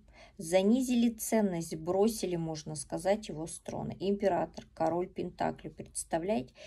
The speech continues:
Человек, который, а, как, м, знаете, как пентакль, он блестит. Он набивает всегда себе цену яркости, да, я такой весь классный, я такой самодостаточный, я там, а, могу всё, у меня там есть связи, у меня есть подвязки,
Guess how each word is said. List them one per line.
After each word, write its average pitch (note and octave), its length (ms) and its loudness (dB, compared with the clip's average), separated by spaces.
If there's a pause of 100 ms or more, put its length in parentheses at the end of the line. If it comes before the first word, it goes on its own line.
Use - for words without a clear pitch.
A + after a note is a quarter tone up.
(140)
Человек, G#3 480 6
который, G3 500 2 (320)
а, F3 640 2
как, G3+ 280 0
м, F3 600 0
знаете, G#3+ 320 0
как F3 180 -4 (260)
пентакль, F3+ 560 -2
он E3+ 120 -2
блестит. E3+ 760 -6 (380)
Он G3+ 200 4
набивает G#3 540 6
всегда F3 280 -2
себе F3 260 -6
цену F3 540 -4 (220)
яркости, E3 800 -2
да, E3 160 0
я E3+ 200 0
такой F#3+ 300 -4
весь G3+ 200 -2
классный, D#3+ 600 -2
я - 100 -2
такой - 240 -8
самодостаточный, E3 1120 -6 (220)
я F#3 200 4 (200)
там, F3 240 0
а, F3 220 0
могу F3+ 280 0
всё, - 480 -2
у D3+ 240 2
меня E3+ 320 0
там E3+ 220 -2
есть F3+ 460 -6
связи, E3 560 4
у E3 40 -2
меня E3 100 -2
есть E3+ 160 -6
подвязки, F3 800 0